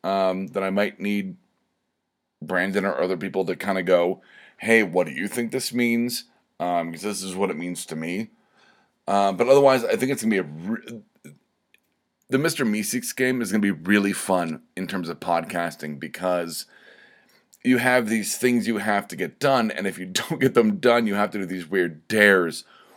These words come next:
where for thirty seconds you have to bark like a dog or make out with your hand or hump a couch. Um, those are only three of the, I think, like, fifty cards I looked at. It should make for very interesting podcasting,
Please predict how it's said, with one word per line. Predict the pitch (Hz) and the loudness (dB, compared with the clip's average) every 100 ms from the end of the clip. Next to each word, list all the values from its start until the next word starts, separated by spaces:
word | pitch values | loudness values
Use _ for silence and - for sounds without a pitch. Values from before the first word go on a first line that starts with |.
| _ | _
where | 95 101 | 4 4
for | 95 95 | 4 0
thirty | - 98 92 | 0 0 0
seconds | - 123 120 110 92 - | 0 4 4 2 -4 -6
you | 80 | -6
have | 90 82 | -4 -2
to | - 85 - _ _ | -2 -4 -8 _ _
bark | 95 85 - | 2 2 0
like | 85 82 | -4 -4
a | |
dog | 95 - 147 123 107 | -4 2 8 8 8
or | 95 | 4
make | 92 90 82 | 2 -2 -2
out | 90 | -2
with | 73 95 | -2 -2
your | 104 98 - | -4 -4 -2
hand | 160 135 107 85 80 - - - - | 0 2 0 -2 -6 -14 -20 -20 -8
or | - 95 80 | 2 4 4
hump | - 101 98 | 0 -2 -2
a | 101 | -6
couch. | - - 147 120 85 - - - - - - - | -6 -6 -2 -2 -2 -6 -10 -12 -20 -20 -20 2
Um, | 104 104 107 | 4 6 4
those | 151 196 | 4 6
are | 202 | 4
only | 127 | 2
three | 98 - - 110 127 | -2 -8 -2 2 4
of | 127 92 | 4 2
the, | 92 | 2
I | 92 | 2
think, | 87 98 | 2 -6
like, | 73 71 | -8 -8
fifty | - 98 92 - | -4 -2 -2 -4
cards | 76 - 80 73 | -10 -6 -4 -4
I | |
looked | 67 73 - | -4 -6 -8
at. | 71 - _ - - | -10 -10 _ -20 -18
It | 160 | -4
should | - 147 | -2 0
make | 135 120 | 0 0
for | 107 98 | -4 -10
very | 104 113 120 117 | 2 6 8 8
interesting | 95 95 82 87 | 2 -6 -6 -8
podcasting, | 82 82 76 85 78 - 78 73 | -2 -2 -2 -4 -4 -4 -8 -8